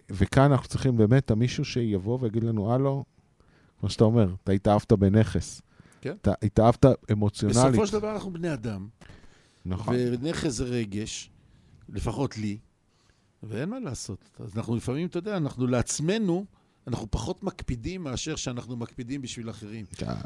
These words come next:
Speaker 2: כשאני
Speaker 1: נכון.
Speaker 2: מלווה מישהו, אני הרבה יותר מקפיד מאשר אני בודק לעצמי.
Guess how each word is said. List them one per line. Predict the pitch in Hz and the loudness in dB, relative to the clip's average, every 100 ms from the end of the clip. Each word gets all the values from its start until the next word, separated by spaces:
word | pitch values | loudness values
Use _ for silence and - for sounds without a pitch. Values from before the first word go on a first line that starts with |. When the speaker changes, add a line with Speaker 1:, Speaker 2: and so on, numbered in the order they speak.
| - | -6
Speaker 2:
כשאני | 123 123 | -6 -4
Speaker 1:
נכון. | 170 170 | -6 -6
Speaker 2:
מלווה | 143 147 | -6 -8
מישהו, | 170 156 139 131 131 139 - _ _ _ _ - | -12 -12 -12 -12 -12 -16 -20 _ _ _ _ -20
אני | 131 113 | -12 -8
הרבה | 110 104 151 | -8 -6 -8
יותר | 165 151 143 | -8 -8 -8
מקפיד | 127 - 180 175 | -10 -10 -10 -8
מאשר | 127 110 156 | -8 -6 -4
אני | 127 127 | -4 -4
בודק | 120 135 135 | -4 -4 -4
לעצמי. | 127 113 - 117 | -6 -6 -6 -6